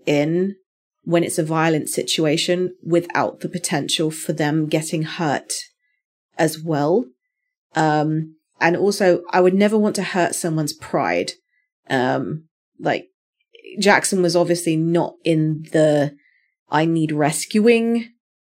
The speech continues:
mode. Um,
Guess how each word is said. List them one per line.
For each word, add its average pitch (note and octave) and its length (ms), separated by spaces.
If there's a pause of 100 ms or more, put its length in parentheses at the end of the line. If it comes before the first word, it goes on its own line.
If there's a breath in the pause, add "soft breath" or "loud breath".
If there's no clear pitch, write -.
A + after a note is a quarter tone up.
(100)
mode. A3 500 (1120)
Um, D#3+ 640